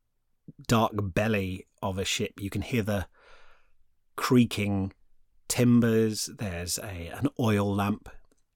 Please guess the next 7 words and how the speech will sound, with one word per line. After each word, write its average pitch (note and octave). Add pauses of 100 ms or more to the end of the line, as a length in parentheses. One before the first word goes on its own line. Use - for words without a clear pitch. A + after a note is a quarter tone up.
(560)
swinging G#2 (1000)
back G#2
and G#2+
forth A#2
from A2
a G#2+
beam G#2+